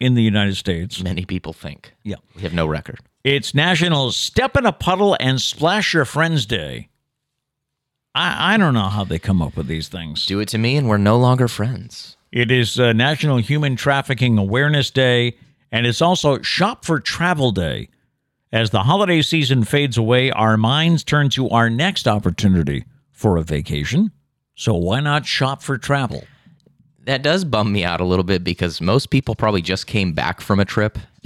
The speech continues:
Speaker 2: and,
Speaker 1: <laughs>
Speaker 2: and now it's like, "All right, you made it ten days. Let's book another trip."
Speaker 1: Let's do it again.
Speaker 2: It's like, man, that's sad.
Speaker 1: Mm-hmm.
Speaker 2: Charles, buddy, you just wanna be the star of the show? Is that
Speaker 1: Good
Speaker 2: what it
Speaker 1: thing.
Speaker 2: is?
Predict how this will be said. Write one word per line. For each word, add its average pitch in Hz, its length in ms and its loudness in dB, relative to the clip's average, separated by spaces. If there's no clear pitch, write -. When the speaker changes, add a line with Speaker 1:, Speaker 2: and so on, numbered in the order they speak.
Speaker 2:
and, 95 300 0
Speaker 1:
<laughs> - 40 -20
Speaker 2:
and 98 180 0
now 101 300 0
it's 92 220 -2
like, 80 340 -4
"All 107 160 0
right, 117 320 -2
you 90 140 -2
made 101 240 2
it 95 180 -4
ten 120 240 0
days. 92 500 -2
Let's 107 180 -2
book 120 220 0
another 131 280 0
trip." 104 260 0
Speaker 1:
Let's 135 240 -2
do 156 180 0
it 160 80 0
again. 160 580 -2
Speaker 2:
It's - 120 -18
like, - 200 -14
man, 104 360 0
that's - 160 -12
sad. 82 380 -6
Speaker 1:
Mm-hmm. 87 200 -4
Speaker 2:
Charles, 131 420 0
buddy, 73 220 -6
you 85 100 -14
just - 180 -8
wanna 95 140 -2
be 92 100 -2
the 90 60 -2
star 98 180 -2
of 90 60 0
the 90 80 -4
show? 107 300 -2
Is - 80 -20
that 95 100 -2
Speaker 1:
Good 185 100 2
Speaker 2:
what - 0 -
it 107 60 -4
Speaker 1:
thing. 196 140 0
Speaker 2:
is? - 80 -10